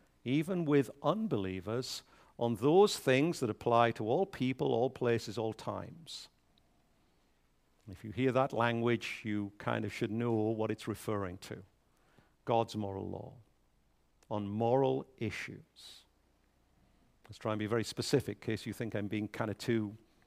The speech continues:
abstract. We can work together with unbelievers on such moral issues as abortion, euthanasia,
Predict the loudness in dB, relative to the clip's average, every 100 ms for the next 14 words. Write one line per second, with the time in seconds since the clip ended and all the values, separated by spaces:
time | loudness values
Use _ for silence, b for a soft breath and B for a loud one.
0 | 2 8 8 6 2 0 -2 -10 -20 -20
1 | _ _ _ _ _ _ _ _ _ _
2 | _ 6 6 6 6 12 12 12 12 10
3 | 10 12 12 10 -2 2 4 4 0 -4
4 | -4 _ _ _ _ _ _ 0 2 2
5 | -2 -4 -6 -8 -10 -10 -10 -2 -2 0
6 | 2 4 4 2 0 0 0 -4 -8 -6
7 | -6 -6 -8 -12 _ _ _ _ _ _
8 | _ _ -6 -6 -2 -2 0 -2 -4 -12